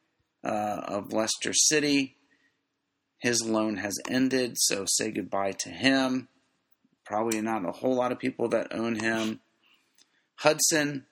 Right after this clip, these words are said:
a defender for Huddersfield, is retired, so if you have him, definitely wanna get rid of him. Just a hunch. <laughs> That's funny.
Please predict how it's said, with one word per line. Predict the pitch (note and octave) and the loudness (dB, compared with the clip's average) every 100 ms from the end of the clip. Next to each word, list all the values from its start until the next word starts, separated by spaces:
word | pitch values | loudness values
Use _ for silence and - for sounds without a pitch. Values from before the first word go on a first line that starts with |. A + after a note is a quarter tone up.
| _ _ _ _ | _ _ _ _
a | - | -8
defender | G2+ - C3+ C3 C3 B2+ B2 - | -6 0 2 4 4 2 -2 -8
for | - G#2+ G#2 G2+ G2+ G2 _ _ _ _ - | 0 2 4 4 2 -2 _ _ _ _ 4
Huddersfield, | C#3+ D#3+ - D#3 D3+ C#3+ C3+ | 6 6 2 2 4 4 2
is | - F#2+ | -4 -2
retired, | F#2 - - F3 F#3 F#3 F3+ E3 - _ _ | -2 0 4 6 6 4 2 0 -12 _ _
so | - A#2 | 0 2
if | A2 A2+ | 2 0
you | |
have | A2 C3 C#3 C3 | 2 4 4 4
him, | A#2+ C3+ C3 C3+ C3+ _ - - - _ _ _ _ - | 4 4 4 0 -4 _ -20 -20 -20 _ _ _ _ 0
definitely | E3+ - D#3 D3 C3+ C3 | 2 2 -2 0 2 2
wanna | B2+ B2 A2+ | 0 -2 -2
get | A2 G#2 | -2 -2
rid | G2 F#2+ | -2 -4
of | G2 | -6
him. | - F#2+ - - _ _ | -6 -6 -6 -10 _ _
Just | - A#2 B2+ - | 0 2 2 2
a | A#2+ | 0
hunch. | - A2 - - - - - _ | -2 -6 -8 -2 0 -2 -10 _
<laughs> | - | -2
That's | C#3 C3+ A#2+ G#2+ A#2+ A2+ B2 - - G3+ - - - - - - G#3+ - | 2 4 2 2 -2 -2 -2 -4 0 0 0 -4 -4 -6 -16 -6 -4 -4
funny. | A2+ G#2 - | -4 -4 -6